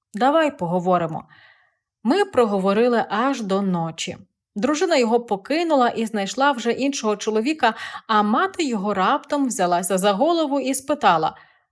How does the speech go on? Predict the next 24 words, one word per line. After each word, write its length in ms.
«А 240
ти 260
чого 320
Марту 420
ніколи 480
не 140
приводиш?» 600
Вона 320
питала 400
про 180
мене, 320
хоч 280
я 160
була 380
у 100
них 200
хіба 440
ще 280
в 60
школі. 540
Коли 280
ж 100
Роман 340
розказав, 580